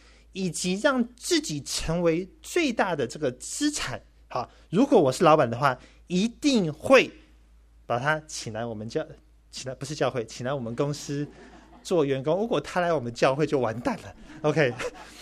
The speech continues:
<laughs> 一定做员工哈。所以每个人的目标不一样。雅各的三个目标呢，代表了很多人的三个心声。我要权力，长子的名分，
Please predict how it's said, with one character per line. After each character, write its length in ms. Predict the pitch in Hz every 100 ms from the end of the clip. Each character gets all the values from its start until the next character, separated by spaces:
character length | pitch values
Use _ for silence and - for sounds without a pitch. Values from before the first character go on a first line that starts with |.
| -
<laughs> 580 | - - _ - _ -
一 140 | 185
定 240 | 214 262 185
做 240 | 254 196
员 300 | 165 135 143
工 240 | 151 156
哈。 240 | 147 147 110 - -
所 240 | - 302
以 260 | 330 226 -
每 260 | - 185 180
个 120 | 180
人 140 | 208
的 120 | 214 254
目 220 | 302 262
标 240 | 233 214
不 180 | 214 196
一 80 | 156
样。 260 | 170 131 120 - _ _
雅 280 | 185 165 156
各 180 | 160 254
的 160 | 190
三 460 | 151 - - 254 262
个 140 | 220
目 160 | 170 190
标 240 | 180 170
呢， 260 | 175 170 175 - _ _ _ -
代 200 | 269 214
表 180 | 170 131
了 160 | 131
很 380 | - - 165 139
多 340 | - 254 262
人 160 | 202 151
的 100 | 151
三 320 | - - 190
个 140 | 165 110
心 340 | - 175 170
声。 300 | 156 160 170 - - - _
我 180 | - 107
要 240 | 135 156 113
权 400 | - - 117 147
力， 200 | 170 - _ _ _ _
长 380 | - 143 170 302
子 120 | 294
的 80 | 139
名 220 | 123 120
分， 240 | 131 151